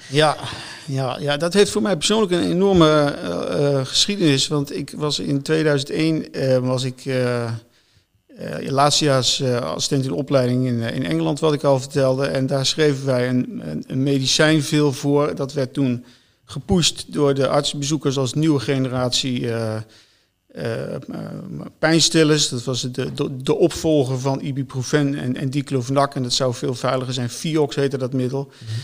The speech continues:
Speaker 1: En dat middel, ehm, heb ik dus ook veel voorgeschreven daar. En toen een aantal jaren later werd dat ineens van de markt gehaald. En toen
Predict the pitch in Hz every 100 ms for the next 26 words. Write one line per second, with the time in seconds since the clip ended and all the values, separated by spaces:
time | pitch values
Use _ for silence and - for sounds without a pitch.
0 | - - - 151 147 147 170 170 160 -
1 | 147 143 139 135 139 - - 180 196 185
2 | 160 - 180 - 160 160 160 175 156 147
3 | 156 196 - 160 147 170 165 175 180 165
4 | 156 170 160 143 143 - 170 151 165 156
5 | 143 139 - 143 151 135 - 160 185 170
6 | 143 131 143 165 175 156 - - - _
7 | - - - _ _ 165 165 185 170 165